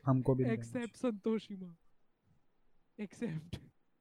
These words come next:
Speaker 1: Not
Speaker 2: मतलब,
Speaker 1: go-
Speaker 2: you talk about something ना, ऐसे थोड़ी पॉडकास्ट चलेगा।
Speaker 1: अबे तो मैं तो भाई बोल रहा था ना, वो, अ, बिलबर की बात हो रही थी, तो
Speaker 2: हाँ।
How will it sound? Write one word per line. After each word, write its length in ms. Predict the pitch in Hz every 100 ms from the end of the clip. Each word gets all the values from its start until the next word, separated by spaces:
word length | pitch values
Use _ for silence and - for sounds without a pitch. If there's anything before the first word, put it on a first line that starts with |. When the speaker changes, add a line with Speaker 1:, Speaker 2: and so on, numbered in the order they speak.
| _ _ _ _ _ _ _ _ _ _ _ 139
Speaker 1:
Not 240 | 147 160
Speaker 2:
मतलब, 160 | - 320
Speaker 1:
go- 40 |
Speaker 2:
you 160 | 349 359
talk 200 | 330 320
about 220 | 294 302
something 300 | 269 220 220
ना, 260 | 254 285 196
ऐसे 200 | 233 -
थोड़ी 200 | 254 277
पॉडकास्ट 460 | 285 254 - 240 -
चलेगा। 220 | 208 147
Speaker 1:
अबे 160 | 175
तो 300 | 220 262 247 175
मैं 360 | 165 175 185
तो 140 | 185 208
भाई 180 | 196 214
बोल 280 | 170 156
रहा 120 | 160 139
था 120 | 151
ना, 100 | 208
वो, 160 | 220
अ, 500 | 170 - - 147 143
बिलबर 400 | 131 139 139 160
की 120 | 156 170
बात 260 | 147 143
हो 60 | 143
रही 120 | 131
थी, 220 | 135 175 - _ _ _ _ _ _ -
तो 360 | 139 135 127
Speaker 2:
हाँ। 220 | 120 120